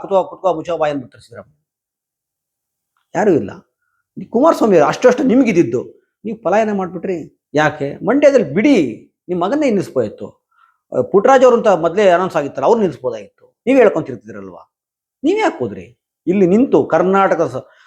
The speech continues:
ಜನಗಳ ಪರವಾಗಿ, ಸರ್ಕಾರದ ವಿರುದ್ಧವಾಗಿ ಧ್ವನಿ ಎತ್ತಬೇಕಾಯ್ತು ನೀವು, ವಿಧಾನಸೌಧದಲ್ಲಿ ಇರ್ಬೇಕಾಯ್ತು ನೀವು. ನಿಮ್ ಸ್ವಾರ್ಥ ಅಲ್ವಾ? ನಿಮ್ಗೂ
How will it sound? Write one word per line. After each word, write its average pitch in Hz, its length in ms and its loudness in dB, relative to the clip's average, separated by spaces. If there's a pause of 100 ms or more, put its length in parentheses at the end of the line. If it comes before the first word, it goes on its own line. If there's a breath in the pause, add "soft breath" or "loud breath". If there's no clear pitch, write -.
(240 soft breath)
ಜನಗಳ 208 300 4
ಪರವಾಗಿ, 117 600 -6 (440)
ಸರ್ಕಾರದ 156 480 0
ವಿರುದ್ಧವಾಗಿ 127 800 -2 (300)
ಧ್ವನಿ 165 260 2
ಎತ್ತಬೇಕಾಯ್ತು 170 580 -2
ನೀವು, - 300 -20 (840)
ವಿಧಾನಸೌಧದಲ್ಲಿ 202 500 2
ಇರ್ಬೇಕಾಯ್ತು 135 500 -6
ನೀವು. 95 280 -20 (600)
ನಿಮ್ 311 200 2
ಸ್ವಾರ್ಥ 113 320 -2
ಅಲ್ವಾ? - 640 -8
ನಿಮ್ಗೂ 185 380 4